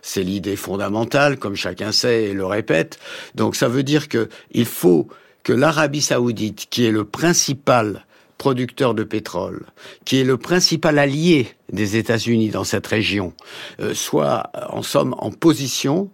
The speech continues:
de se rapprocher de l'État d'Israël dans toute la mesure du possible. Alors, ça n'est pas encore fait, mais il n'empêche que les accords d'Abraham, tels qu'ils ont été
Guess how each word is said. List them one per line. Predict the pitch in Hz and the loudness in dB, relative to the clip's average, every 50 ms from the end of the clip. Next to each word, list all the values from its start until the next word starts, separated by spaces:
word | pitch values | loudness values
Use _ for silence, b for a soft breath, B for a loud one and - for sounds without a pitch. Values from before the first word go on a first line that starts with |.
| B B B B B B B B B - | B B B B B B B B B -10
de | 127 110 120 117 | -4 -2 -2 0
se | - - 143 | 0 2 2
rapprocher | 127 107 123 170 202 190 - - 165 156 143 - - - 127 120 104 | 2 2 2 0 0 0 2 2 2 2 2 0 0 0 2 2 0
de | 107 104 | -2 -4
l'État | 101 101 104 - - 107 | -4 -4 -4 -2 -2 -4
d'Israël | 104 - 98 - - - 101 107 123 143 170 160 - - | -4 -4 -6 -6 -4 -2 -2 0 0 0 0 -2 -4 -4
dans | 104 117 113 110 | -4 -2 -2 -2
toute | - 139 120 | -4 -2 0
la | 131 117 | 0 0
mesure | 110 113 104 143 147 120 | 0 0 2 2 2 2
du | 123 123 | 0 -2
possible. | - 120 110 - - 98 - - - | -2 -2 -2 -2 -4 -8 -8 -10 -8
Alors, | - 101 104 - - 113 | -4 -4 -2 -4 -4 -4
ça | - - - 113 | -4 0 2 2
n'est | 104 101 104 | 4 4 2
pas | 98 - 151 156 135 | 2 4 2 4 4
encore | 135 120 110 - 139 117 | 2 0 0 0 -2 -2
fait, | - - 143 120 104 - _ _ _ B B B B B B B B | -2 0 0 0 0 -2 _ _ _ B B B B B B B B
mais | - 113 113 | 0 0 2
il | 101 123 127 120 | 2 2 2 4
n'empêche | 120 127 127 123 - 147 139 120 - | 4 2 2 2 2 0 0 0 -2
que | - - 120 110 b b b | -2 -2 -4 -4 b b b
les | - - 117 110 104 | -4 -2 0 0 0
accords | 135 123 - - 196 180 156 135 | 0 0 2 4 4 4 4 2
d'Abraham, | 113 120 113 92 104 98 107 104 104 101 92 90 - 104 - B B B B B B _ | 2 0 0 0 0 2 2 2 2 2 0 -4 -8 -12 -14 B B B B B B _
tels | - 139 147 143 131 | -2 0 0 0 0
qu'ils | - - 131 120 110 123 | -2 -2 -2 0 0 -2
ont | 117 | -2
été | 113 - 123 - - - 127 120 110 104 | 0 0 -2 -2 0 2 2 2 2 0